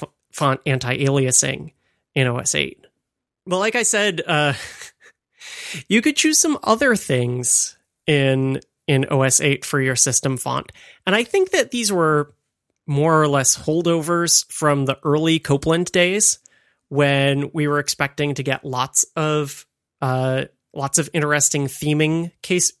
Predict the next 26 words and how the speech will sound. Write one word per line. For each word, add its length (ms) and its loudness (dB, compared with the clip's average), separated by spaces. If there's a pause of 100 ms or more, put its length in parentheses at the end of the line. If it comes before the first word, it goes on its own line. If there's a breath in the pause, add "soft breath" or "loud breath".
capabilities 800 -2 (300)
in 360 0 (120)
O 80 2
S 180 0
eight, 260 0
like 200 -8
High 200 -2
Tech 380 -2
and 160 -6
Gizmo. 540 0 (800 soft breath)
Um, 580 0 (540)
and 480 2
so 400 0
if 180 -6
you 80 -2
go 120 2
into 160 0
the 100 0
appearance 400 0
control 300 -4
panel 460 -2 (200)
under 360 2
fonts, 640 0 (540 soft breath)
you 140 0
can 240 2
choose 580 0